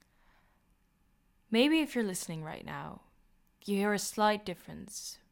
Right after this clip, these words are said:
compared to our other episodes. I really hope you do, because this is the first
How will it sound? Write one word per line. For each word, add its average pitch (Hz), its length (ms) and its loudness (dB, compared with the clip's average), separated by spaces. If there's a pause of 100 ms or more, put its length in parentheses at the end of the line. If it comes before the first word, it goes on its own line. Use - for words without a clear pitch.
(180)
compared 185 360 0
to 190 80 -2
our 180 100 4
other 190 220 6
episodes. - 680 -4 (2000)
I 185 100 6
really 185 360 2
hope 165 320 -4
you 156 60 -4
do, 190 380 -2 (120)
because 165 720 -6 (1300)
this 254 180 2
is 285 120 -2
the 247 120 0
first 185 600 -2